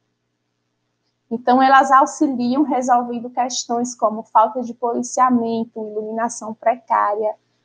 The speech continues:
ruas sem asfaltamento, ou até mesmo a criação de uma escola, creche,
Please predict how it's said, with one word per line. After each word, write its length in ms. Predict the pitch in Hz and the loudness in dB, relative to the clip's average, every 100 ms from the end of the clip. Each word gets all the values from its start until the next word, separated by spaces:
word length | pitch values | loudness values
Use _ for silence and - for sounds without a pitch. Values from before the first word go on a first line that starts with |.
| _ | _
ruas 420 | - 262 269 262 262 | 0 2 4 4 2
sem 240 | 254 240 | 2 2
asfaltamento, 1000 | 233 247 - 214 214 233 226 214 220 262 | 2 0 4 4 6 2 2 -4 -6 2
ou 60 | 285 | 4
até 300 | 294 339 381 | 4 4 4
mesmo 460 | 311 247 240 247 254 | 4 2 0 0 -2
a 80 | |
criação 500 | 254 269 262 - 240 | 0 -2 -2 -2 -2
de 120 | 240 247 | 0 0
uma 100 | 262 | 0
escola, 720 | - - 220 214 220 240 285 _ - | -2 -2 4 6 6 4 2 _ -8
creche, 520 | 220 202 226 - 392 | -2 0 0 -2 -4